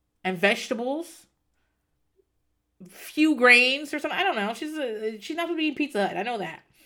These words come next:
Um, what else? Where was I? Oh, yeah, yeah, yeah. So Lisa starts crying. I think Lisa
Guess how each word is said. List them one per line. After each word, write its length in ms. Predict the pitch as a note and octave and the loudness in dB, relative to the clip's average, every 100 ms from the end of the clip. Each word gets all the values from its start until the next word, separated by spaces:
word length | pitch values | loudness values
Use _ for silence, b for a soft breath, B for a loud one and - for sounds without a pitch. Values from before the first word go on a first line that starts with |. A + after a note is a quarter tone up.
| b b b b b b b b b b b _ - | b b b b b b b b b b b _ 0
Um, 540 | B3 B3 A3+ G#3 G3 - _ _ _ _ _ _ _ _ _ _ _ _ _ _ _ _ _ _ _ - | 2 4 2 -4 -8 -12 _ _ _ _ _ _ _ _ _ _ _ _ _ _ _ _ _ _ _ -16
what 140 | A#3 | -10
else? 200 | G3+ - - _ | -10 -12 -20 _
Where 220 | A#3 C4+ A#3+ | -8 -6 -6
was 200 | - - | -8 -18
I? 60 | - C#4 | -2 4
Oh, 120 | D4 | 4
yeah, 200 | G#3+ F3+ | 4 2
yeah, 100 | D#3+ | -2
yeah. 180 | D#3 F#3 b b b b b _ _ _ _ _ _ _ _ _ - _ - | -8 -16 b b b b b _ _ _ _ _ _ _ _ _ -20 _ -20
So 560 | - C4+ C4 A#3+ A3 - | -10 -2 0 0 -2 -4
Lisa 260 | - F4 F#4 | 0 0 2
starts 260 | - F#3 F3+ | 0 -2 -2
crying. 260 | D3 C3 - | -12 -8 0
I 140 | F#4+ | 2
think 240 | C5 A#4+ | 2 2
Lisa 420 | D4+ D4+ F4 D#4 | 0 0 -2 -2